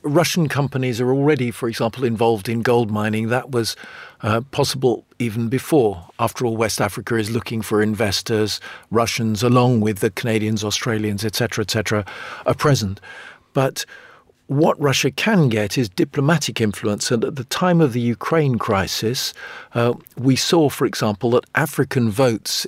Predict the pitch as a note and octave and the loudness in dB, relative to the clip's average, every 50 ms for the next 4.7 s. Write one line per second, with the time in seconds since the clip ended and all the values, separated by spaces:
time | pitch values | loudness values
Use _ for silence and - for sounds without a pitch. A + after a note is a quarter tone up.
0 | - - A#2 A#2+ B2 B2 B2 B2 A2+ - - - - F3 E3 D#3 C#3+ C3+ C3+ C3+ | -4 -2 -2 0 2 2 2 0 0 -2 -4 -2 2 4 4 4 4 6 6 6
1 | C#3 C3+ B2+ B2 B2 A#2 G#2 B2+ A#2+ A2 G#2+ - - - - - - - - - | 6 6 4 2 2 0 2 2 2 2 2 0 -4 -6 -6 -6 -10 -14 -20 -20
2 | - - - - A#2+ - - - A#2+ A2+ A2 B2 B2+ B2+ B2+ B2 B2 A#2 G#2 - | -20 -14 -10 -8 -8 -6 -4 -2 -2 0 2 2 2 4 4 2 2 0 -2 -4
3 | - - - - - _ - - A2+ A2+ A2+ A#2 A2+ - B2 A#2+ B2+ C3 - - | -8 -16 -20 -20 -20 _ -8 -4 0 0 2 0 0 0 0 0 2 2 0 -2
4 | - - - - A2+ A2 A#2 A2+ A2 G#2 G#2 G#2+ A2+ | -6 -8 -6 -4 -2 0 2 2 2 2 0 -2 -2